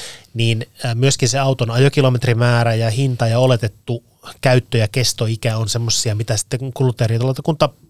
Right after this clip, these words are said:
punnitsee ja harkitsee ja minkä mukaan sovitellaan näitä, tota, mahdollisia hyvityksiä, ja myöskin mikä vaikuttaa siihen, että miten pitkään sitä, niinku, tehty, tehty valitus, tai viasta tehty valitus, miten pitkään sitä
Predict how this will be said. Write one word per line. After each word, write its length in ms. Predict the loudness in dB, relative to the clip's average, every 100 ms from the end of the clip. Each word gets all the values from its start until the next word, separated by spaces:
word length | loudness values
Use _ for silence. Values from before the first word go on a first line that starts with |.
| _
punnitsee 520 | 2 4 2 0 0
ja 100 | 0
harkitsee 560 | 2 0 0 -4 -2 0
ja 100 | 0
minkä 220 | 0 2
mukaan 360 | 0 2 0 2
sovitellaan 680 | 0 0 0 -2 0 -4 -6 -12 -20 -20 -20 -20 -4
näitä, 220 | -2 -2
tota, 460 | -6 -4 -2 -2 -2
mahdollisia 400 | -2 0 2 2
hyvityksiä, 680 | 2 2 0 -2 -2 0 -2 -6 -4
ja 80 |
myöskin 380 | 0 2 2 0
mikä 200 | -2 0
vaikuttaa 480 | 2 0 -2 -2 -2
siihen, 260 | 0 0 0
että 180 | -2
miten 280 | -4 0 -2
pitkään 580 | -2 -6 -4 -2 -2 -6 -8
sitä, 400 | -6 -4 -2 -4 -6 _ -16 -14 -18
niinku, 340 | -20 _ -10 -4
tehty, 320 | -2 0 0 -2
tehty 340 | -8 -4 0
valitus, 400 | 2 2 0 -4
tai 100 | -2
viasta 220 | -2 -2
tehty 300 | -4 -6 -4
valitus, 320 | -2 -2 -4 -6
miten 180 | -4
pitkään 340 | -4 -4 -4 -4
sitä 180 | -4